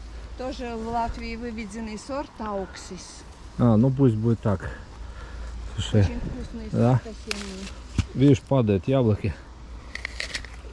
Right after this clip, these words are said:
Speaker 2: Так. Это что у нас был? Кружу-, не.
Speaker 1: Кружевник.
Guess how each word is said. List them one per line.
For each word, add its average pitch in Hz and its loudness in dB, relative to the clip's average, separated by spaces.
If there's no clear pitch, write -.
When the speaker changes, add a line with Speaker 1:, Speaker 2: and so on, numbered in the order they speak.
Speaker 2:
Так. - 6
Это 151 8
что 165 6
у 127 8
нас 107 6
был? 101 4
Кружу-, 123 8
не. 120 8
Speaker 1:
Кружевник. 233 -12